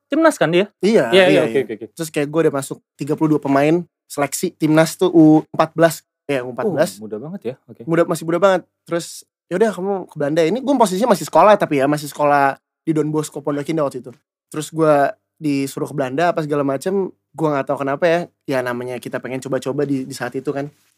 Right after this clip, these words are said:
Speaker 2: Gue ngerokok lah.
Speaker 1: Eh, siap, boy.
Speaker 2: Kayaknya gitu ya, gue ngerokok.
Speaker 1: Gaya, gaya, gaya anak dulu ya.
Speaker 2: Iya.
Speaker 1: Oh, lu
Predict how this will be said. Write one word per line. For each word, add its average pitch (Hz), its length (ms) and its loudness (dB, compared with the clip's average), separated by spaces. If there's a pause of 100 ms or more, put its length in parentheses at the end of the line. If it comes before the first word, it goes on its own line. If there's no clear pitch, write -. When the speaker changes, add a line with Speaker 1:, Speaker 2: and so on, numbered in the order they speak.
Speaker 2:
Gue 135 120 -16
ngerokok 131 300 -10
lah. 120 180 -10 (340)
Speaker 1:
Eh, 175 160 4
siap, 120 580 2
boy. 190 540 8 (380)
Speaker 2:
Kayaknya 170 280 0
gitu 175 140 -2
ya, 151 80 -4
gue 143 100 -8
ngerokok. 123 220 -8
Speaker 1:
Gaya, 185 240 6 (240)
gaya, 185 200 8
gaya 175 240 8
anak 175 160 2
dulu 208 200 6
ya. 196 160 10
Speaker 2:
Iya. 208 380 10
Speaker 1:
Oh, 247 120 8
lu 254 120 8